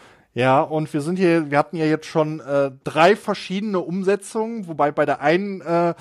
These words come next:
Format, also bei dem einen Cast haben wir ja zwei Filme bekommen. Ähm, Chris Evans war nicht schon immer Captain America gewesen, falls ihr das nicht wusstet. Äh,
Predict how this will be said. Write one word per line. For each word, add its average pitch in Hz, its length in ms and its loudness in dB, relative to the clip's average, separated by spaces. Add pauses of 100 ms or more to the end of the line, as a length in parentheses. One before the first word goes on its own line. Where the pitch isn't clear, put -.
(340)
Format, 180 460 2
also 160 160 -2
bei 151 80 0
dem 151 160 0
einen 151 240 0
Cast 175 380 2
haben 180 100 -2
wir 165 80 0
ja 147 160 2
zwei 143 400 0
Filme 214 320 -2
bekommen. 208 540 -2 (400)
Ähm, 165 500 2 (180)
Chris 175 320 0
Evans 170 440 -2
war 160 100 4
nicht 170 200 -4
schon 151 180 -8
immer 175 320 2
Captain 185 340 -4
America 185 480 2
gewesen, 180 520 2
falls 156 260 0
ihr 143 60 -6
das 156 180 -4
nicht 139 180 -14
wusstet. 208 640 -4
Äh, 160 260 -2